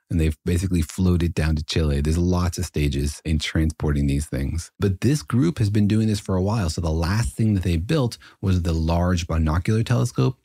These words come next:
It had two of these things. So that's why they called it the binocular telescope. So the Giant Magellan Telescope is basically just, like, seven of these things arranged in almost a circle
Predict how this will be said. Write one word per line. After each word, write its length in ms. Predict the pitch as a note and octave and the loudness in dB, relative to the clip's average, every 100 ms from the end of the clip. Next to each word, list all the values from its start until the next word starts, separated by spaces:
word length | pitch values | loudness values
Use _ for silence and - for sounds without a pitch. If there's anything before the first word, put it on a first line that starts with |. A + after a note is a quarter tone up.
| _ | _
It 120 | A2+ | 0
had 240 | F#2+ F#2 - | 2 0 -6
two 240 | - G#2 | -2 0
of 80 | F2+ | 0
these 240 | D2 A#1+ | -2 -6
things. 320 | - C2 C2+ - | -6 -6 -6 -4
So 100 | D2 | 0
that's 220 | D2+ - | 0 0
why 80 | E2 | -2
they 80 | |
called 240 | D#2+ D#2+ D#2 | -2 -2 -2
it 80 | D2 | -4
the 60 | |
binocular 580 | C#2 D2 D2 D2 D2+ D2+ | -2 -2 -2 -2 -4 -4
telescope. 580 | - D2 D#2 - G#1+ - - - - | -2 -4 -4 -6 -8 -10 -20 -20 -20
So 120 | - F2 | -2 2
the 120 | E2 | 2
Giant 480 | D#2 F#2+ G2+ A2 F#2+ | 2 2 2 2 0
Magellan 580 | E2+ E2 G#2+ C#3 F3 | -2 0 0 2 2
Telescope 580 | G#2 F2+ D#2+ - E2+ F2 - _ | 2 0 0 0 0 0 -4 _
is 100 | F2 | -2
basically 540 | E2 G#2+ C3 C#3 B2 G#2 | 2 0 0 0 0 0
just, 180 | G#2+ | 0
like, 160 | G2 F2 | -2 -4
seven 400 | - - C#3 A#2+ | -6 -4 0 2
of 80 | G2 | 2
these 240 | F2+ E2+ | 2 0
things 420 | - F2 F2 F#2 - | 0 2 2 2 0
arranged 640 | F2 F2+ F#2 G2 G2 F#2+ - | -2 0 2 2 2 0 -2
in 200 | F2 E2 | -2 -2
almost 480 | - F#2 F#2+ F2+ - | -4 -2 0 -2 -4
a 40 | E2 | -8
circle 540 | - D3+ C#3+ F2 | -4 -4 -2 -4